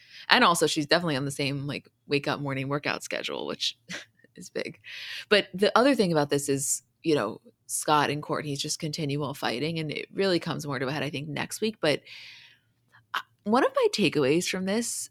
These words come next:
which isn't overly uncommon by any means, but I just felt that it was very on display here, is that Scott had a really conflicted relationship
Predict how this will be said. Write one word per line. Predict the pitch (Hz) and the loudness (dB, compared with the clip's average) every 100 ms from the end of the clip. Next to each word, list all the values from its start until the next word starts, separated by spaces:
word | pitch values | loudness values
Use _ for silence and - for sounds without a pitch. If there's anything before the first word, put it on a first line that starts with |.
| _ | _
which | - 226 | -2 2
isn't | 302 370 427 - _ _ _ _ _ _ _ - - | 4 4 2 -4 _ _ _ _ _ _ _ -16 -2
overly | 175 156 147 143 | 0 2 0 0
uncommon | - 156 160 160 127 143 | -2 -4 -4 -6 -6 -4
by | 139 | -4
any | 131 139 | -4 -4
means, | 143 135 143 | -4 -4 -4
but | 135 | 0
I | 131 | 0
just | 151 - | 0 -4
felt | 147 | -4
that | - | -4
it | - | -6
was | 143 | -4
very | 127 104 | -2 -2
on | 131 120 | -4 -6
display | - - - - | -8 -8 -8 -6
here, | 175 175 185 - | -4 -4 -6 -4
is | 190 180 | -4 0
that | 190 180 175 _ _ _ _ _ _ - | 2 2 0 _ _ _ _ _ _ -4
Scott | - - 240 359 | -2 2 4 4
had | 453 320 | 2 2
a | |
really | 180 180 | 2 2
conflicted | 180 175 165 135 143 143 | 0 -4 -2 -6 -4 -4
relationship | 143 135 110 - 156 - 143 | -2 -2 -2 -4 -4 -4 -4